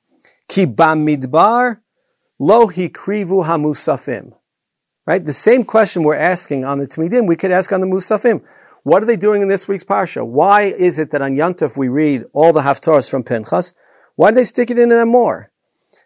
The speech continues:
Says the Ramban, "Ki bamidbar lo hikrivu hamusafim." That's a very deep line. The Ramban thinks we, we kind of kept holidays, but not really, right?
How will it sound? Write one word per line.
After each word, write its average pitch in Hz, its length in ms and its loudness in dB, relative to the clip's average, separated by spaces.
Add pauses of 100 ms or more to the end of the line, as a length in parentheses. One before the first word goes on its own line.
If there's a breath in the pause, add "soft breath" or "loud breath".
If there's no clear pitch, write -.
Says 202 400 -2
the 202 80 -2
Ramban, 190 360 0
"Ki 165 200 -4
bamidbar 143 840 0
lo 170 220 0
hikrivu 160 580 -6
hamusafim." 139 800 -6
That's 185 240 0
a 160 40 -4
very 151 240 2
deep 139 260 -6
line. 120 360 -6 (600)
The - 60 -6
Ramban 170 420 2
thinks 175 480 -2 (560)
we, 143 340 0 (160)
we 151 220 0
kind 247 540 2
of 180 160 2
kept - 260 -2
holidays, 135 600 -2 (260)
but 151 140 4
not 165 260 0
really, 131 420 -4 (720)
right? 170 300 -4